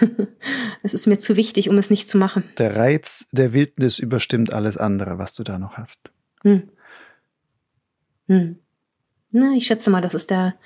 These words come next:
Speaker 1: der Hauptgrund, ja.
Speaker 2: Wenn man jetzt als deutscher Pilot sagt, „Du, das klingt so toll, was die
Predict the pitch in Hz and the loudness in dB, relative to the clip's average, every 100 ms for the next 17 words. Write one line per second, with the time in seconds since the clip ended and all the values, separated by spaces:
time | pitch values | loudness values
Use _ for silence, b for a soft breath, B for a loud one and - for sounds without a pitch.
0 | B B B B B - 185 - 208 - | B B B B B -6 -6 -4 -8 -8
1 | - 185 175 170 180 - b b b b | -4 -2 -2 -4 -8 -10 b b b b
2 | b _ _ - 123 196 233 196 135 - | b _ _ -2 2 4 4 4 2 2
3 | - 139 - 135 135 127 107 110 107 104 | 0 0 2 4 4 2 -2 -2 -2 -2
4 | - 90 - 180 180 127 - 170 160 143 | -2 -2 -2 -4 -2 -2 -2 -2 -2 -2
5 | - 147 117 107 113 104 | 0 0 0 -2 -4 -6